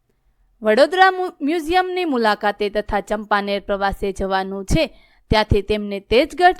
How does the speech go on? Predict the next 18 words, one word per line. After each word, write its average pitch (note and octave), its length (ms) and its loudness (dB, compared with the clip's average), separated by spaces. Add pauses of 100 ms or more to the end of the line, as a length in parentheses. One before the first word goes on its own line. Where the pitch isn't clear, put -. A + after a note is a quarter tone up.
(120)
આદિવાસી G3+ 640 -2
યુનિવર્સિટીમાં F4+ 920 -2
જવું G3+ 340 -4
છે G3+ 300 -6
અને E4+ 260 -4 (560)
લો C4 200 6
જીવનના F#4 560 2
બધા A3+ 340 2
જ G#3 100 -6
રંગો G#3 320 -4
જોવા A3+ 380 2
સાંભળવા G3 580 0
છે. F#3 260 -8 (320)
બંનેને F#4 480 6
મજા A3+ 380 6
કરવી G3 360 2
છે - 300 -4
અને D4+ 340 2